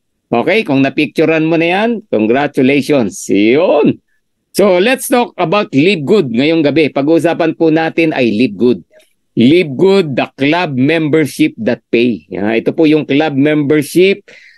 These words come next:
na nagbabayad. Anong ibig sabihin nun? Yung mga member, hindi lang bayad ng bayad, binabayaran din sila. Grabe, di ba? Ganun po.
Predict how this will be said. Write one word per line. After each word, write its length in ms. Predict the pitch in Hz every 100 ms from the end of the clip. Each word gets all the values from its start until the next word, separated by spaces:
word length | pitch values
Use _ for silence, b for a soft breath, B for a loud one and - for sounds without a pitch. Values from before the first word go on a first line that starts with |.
| B
na 160 | - 139
nagbabayad. 1200 | 151 160 127 113 151 156 131 135 127 151 131 123
Anong 240 | 160 226
ibig 160 | 190 160
sabihin 400 | 190 180 180 180
nun? 180 | 185 156 - b b
Yung 240 | - 170 196
mga 160 | 196
member, 720 | 196 196 196 170 156 139 127 123
hindi 320 | 147 160 175
lang 240 | 175 160
bayad 240 | 156 160 151
ng 160 | 156
bayad, 480 | 135 120 135 165 113
binabayaran 880 | 139 160 160 135 135 143 143 139 127 120
din 160 | 110
sila. 320 | 92 101 107 101
Grabe, 640 | - 151 185 185 180 226 180
di 80 |
ba? 240 | 175 165 220 208 b b
Ganun 560 | 113 139 175 196 190 -
po. 240 | 220 -